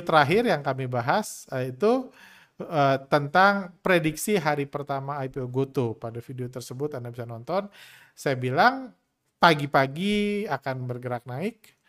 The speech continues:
Saya yakin pagi-pagi akan bergerak naik. Saya sendiri beli kan, saya katakan jauh sebelumnya. Eh, saya sendiri beli, pagi-pagi akan bergerak naik, eh, di harga atas. Eh, setelah itu mulai bergerak turun. Nah, setelah itu dia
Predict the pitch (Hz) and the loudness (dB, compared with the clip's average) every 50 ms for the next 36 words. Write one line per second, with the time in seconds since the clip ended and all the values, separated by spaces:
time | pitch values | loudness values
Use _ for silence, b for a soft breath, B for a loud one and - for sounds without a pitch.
0 | b b b - - 143 135 127 123 127 - 170 170 156 143 143 131 123 120 127 | b b b -6 -4 0 0 0 0 -2 -2 -4 -4 -4 -4 -6 -8 -8 -8 -10
1 | 120 117 120 113 117 120 120 120 120 117 120 113 - 123 127 156 196 185 - 143 | -8 -8 -10 -10 -8 -10 -10 -8 -8 -8 -8 -10 -8 -6 -4 -4 -4 -2 -2 -2
2 | 123 131 123 127 120 139 143 143 185 220 208 151 - 127 127 143 139 139 127 123 | -2 -2 -2 -2 -4 -4 2 4 4 4 4 2 0 -4 -6 -6 -6 -8 -8 -6
3 | - 123 120 - 120 - 127 127 131 127 131 123 123 127 131 123 127 123 120 135 | -8 -10 -10 -10 -10 -10 -8 -6 -4 -4 -4 -4 -4 -6 -8 -10 -8 -8 -8 -6
4 | 165 202 214 b b b b b b b b b _ _ _ _ _ _ _ _ | -6 -6 -8 b b b b b b b b b _ _ _ _ _ _ _ _
5 | _ _ _ _ _ _ _ _ _ _ 120 117 120 120 120 - - 131 127 - | _ _ _ _ _ _ _ _ _ _ -10 -8 -6 -6 -6 -6 -6 -6 -6 -6
6 | 135 131 131 123 135 127 120 120 131 160 175 190 190 190 B B B B B B | -6 -6 -4 -4 -4 -6 -4 -4 -2 -2 -2 -2 -2 -6 B B B B B B
7 | _ - 139 131 127 127 127 123 123 135 123 123 131 127 127 127 120 120 127 120 | _ -8 -8 -8 -6 -6 -6 -6 -4 -4 -6 -6 -6 -6 -6 -8 -8 -6 -6 -6
8 | 120 - - 127 123 131 143 160 160 - _ _ 151 143 135 131 131 127 127 123 | -6 -8 -10 -10 -8 -4 -4 -4 -6 -6 _ _ -14 -10 -4 -2 0 0 0 -2
9 | 123 127 143 127 120 - - 165 190 214 - - - - B B B B B B | -2 -6 -6 -8 -8 -6 -4 -4 -2 -2 -4 -8 -14 -18 B B B B B B
10 | B B B _ 143 139 135 127 127 127 123 123 123 123 127 143 - - 135 131 | B B B _ -2 0 2 2 2 2 2 2 0 0 -2 -6 -6 -4 -2 -2
11 | 131 147 - 139 127 131 233 247 269 285 285 285 277 269 269 254 196 156 143 135 | -2 -2 -2 -6 -4 2 4 6 6 6 6 4 4 2 0 0 -2 -2 -2 -2
12 | 131 127 123 123 123 123 123 123 127 123 123 - - 269 220 156 127 127 - _ | 0 0 0 -2 -4 -6 -8 -6 -6 -6 -4 -2 0 2 2 2 0 -2 -6 _
13 | _ _ _ _ _ _ _ _ _ _ _ _ _ - 139 135 127 127 127 127 | _ _ _ _ _ _ _ _ _ _ _ _ _ -10 -8 -4 -2 -2 0 -2
14 | 123 123 131 123 123 - 123 127 131 123 127 - 147 147 143 139 131 127 123 123 | -2 -4 -6 -8 -6 -6 -6 -6 -6 -6 -2 0 0 0 2 0 0 0 -2 -4